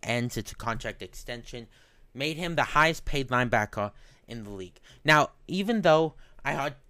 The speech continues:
ch-, chits and chatters about linebacker is n-,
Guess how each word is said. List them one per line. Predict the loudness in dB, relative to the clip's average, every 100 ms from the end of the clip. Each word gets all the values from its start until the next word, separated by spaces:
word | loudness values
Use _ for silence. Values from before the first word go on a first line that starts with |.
| -16
ch-, | -16 -16 -18
chits | -6 -2 -2 -4 -8
and | -6 -6
chatters | 0 2 4 2 -2 -4
about | -6 4 8 8 6 -2 -20 -20 _ _ _ _ _ _ _ -20 _ _ _ _ _ _ _ 2
linebacker | 6 6 8 6 6 4 4
is | 0 -4
n-, | -6 -6